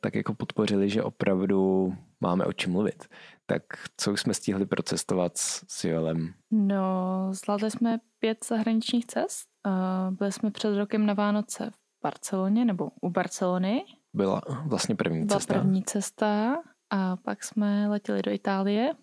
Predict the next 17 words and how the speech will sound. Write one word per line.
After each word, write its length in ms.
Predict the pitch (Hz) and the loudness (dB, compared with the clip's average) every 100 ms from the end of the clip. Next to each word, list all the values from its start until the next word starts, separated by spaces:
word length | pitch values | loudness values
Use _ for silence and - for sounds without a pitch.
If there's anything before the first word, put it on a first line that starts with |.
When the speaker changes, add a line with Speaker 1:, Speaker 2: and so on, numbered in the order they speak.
| - | -8
Speaker 2:
trošku 380 | - - - 220 | -6 -6 -2 -2
neplánovaně. 800 | - 226 220 220 226 226 233 262 | 2 2 2 2 2 4 2 0
Speaker 1:
Mhm. 380 | - 120 - 127 - - | -4 -2 -4 -4 -6 -4
Speaker 2:
To 80 | |
bylo 200 | 196 202 | 0 0
rychlé 260 | 196 - 220 214 | 0 0 0 0
rozhodnutí. 840 | 202 208 202 208 - 208 214 226 _ _ _ | -2 0 0 -2 0 0 0 -2 _ _ _
V 100 | - | -6
červnu 380 | - 220 220 220 | -2 2 2 2
jsme 200 | - 220 | 0 0
si 140 | 226 | 0
to 140 | 214 220 | -2 -2
stříhli 500 | - 226 202 214 214 | -2 0 2 2 0
i 320 | - 196 190 | 0 2 2
s 160 | 190 - | -2 -2
těma 200 | 202 196 | -2 -2
puberťákama. 920 | 185 202 - 202 196 202 202 220 | -2 -4 0 0 0 0 2 2